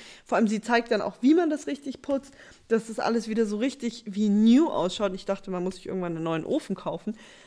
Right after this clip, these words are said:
Ähm, ich war geflasht. Ja, auf jeden Fall, nur <laughs> dass ihr mal gesehen könnt,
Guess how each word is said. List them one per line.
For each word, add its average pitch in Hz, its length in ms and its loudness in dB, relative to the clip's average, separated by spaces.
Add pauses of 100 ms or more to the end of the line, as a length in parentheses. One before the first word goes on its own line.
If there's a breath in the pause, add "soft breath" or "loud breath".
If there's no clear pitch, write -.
(240 loud breath)
Ähm, 202 300 0 (180)
ich 214 160 -8
war 196 100 -2
geflasht. 220 560 -10 (180)
Ja, 240 200 0 (180 loud breath)
auf 233 160 2
jeden 330 220 6
Fall, 247 100 4
nur 302 180 10
<laughs> - 0 -
dass - 240 2
ihr 349 80 10
mal 240 160 4
gesehen 226 440 4
könnt, 233 200 0